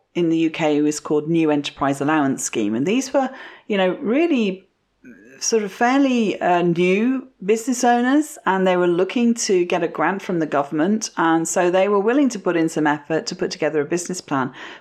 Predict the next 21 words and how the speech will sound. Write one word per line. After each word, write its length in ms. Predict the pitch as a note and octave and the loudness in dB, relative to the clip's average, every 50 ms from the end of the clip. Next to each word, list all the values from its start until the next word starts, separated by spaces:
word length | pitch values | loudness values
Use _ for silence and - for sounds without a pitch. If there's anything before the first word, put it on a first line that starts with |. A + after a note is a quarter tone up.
| _ | _
But 100 | - A#3+ | -4 0
they 100 | A#3 B3 | 2 2
were 120 | B3 B3 B3 | 2 2 0
really 260 | B3 C#4 D4+ D4 A#3 | 0 2 2 0 0
clueless, 720 | A#3 - - A#3 A#3 A#3+ A3+ F#3+ C3+ F2+ F2+ - - - | -2 -2 0 0 2 2 4 2 2 -2 -4 -6 -2 -2
a 40 | F3+ | 2
lot 220 | F#3+ G#3+ G3+ E3+ | 2 2 0 0
of 80 | D#3+ D3 | -4 -4
them 140 | D3 C3+ C#3+ | -2 0 0
anyway, 420 | C#3+ C#3 C3+ B2+ B2+ B2 B2 B2+ | 2 2 2 0 0 0 0 0
were 120 | C3+ C#3+ | -2 -2
really 280 | E3 F3 G3 G#3 A3 A#3 | 0 0 0 0 0 -2
clueless 560 | A3+ - - F#3 F3 E3 D#3 C3+ B2 B2 - | -4 -2 0 2 2 4 2 2 0 -2 -4
as 160 | F3 E3+ - - | -4 -4 -2 -2
to 80 | - | -2
what 200 | E3+ E3 D#3 G2 | 0 0 0 0
that 120 | - B2+ F2 | 0 -2 -2
actually 340 | D3+ C#3+ D3+ - - C#3+ D3+ | -2 -4 -6 -6 -4 -2 -2
meant. 500 | D#3+ E3 D3+ C#3+ A#2+ F2 - - - - - - - - - - - - | 0 0 0 0 -2 -4 -6 -10 -14 -18 -18 -20 -18 -18 -18 -20 -12 -4
Um, 340 | - F3 E3+ D#3+ D#3+ D3 - - | -2 0 0 0 0 -4 -6 -4
and 340 | G3 G3+ G#3 G#3 G#3+ G#3+ | -2 -2 0 -2 -4 -8